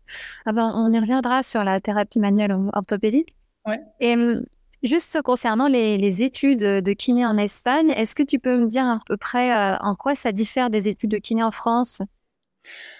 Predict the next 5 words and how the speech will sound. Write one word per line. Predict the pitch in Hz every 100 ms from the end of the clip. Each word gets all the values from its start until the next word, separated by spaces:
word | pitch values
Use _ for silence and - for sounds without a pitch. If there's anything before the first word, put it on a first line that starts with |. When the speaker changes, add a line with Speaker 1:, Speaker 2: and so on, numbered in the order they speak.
| _
Speaker 2:
Bah, | 240 240 247 247 262 - 285 - - - - - _ _ 330
c'est | 320 - 262
vrai | 277 349
que, | 262 247
hum, | 233 233 233 233 226 220 214 214 214 -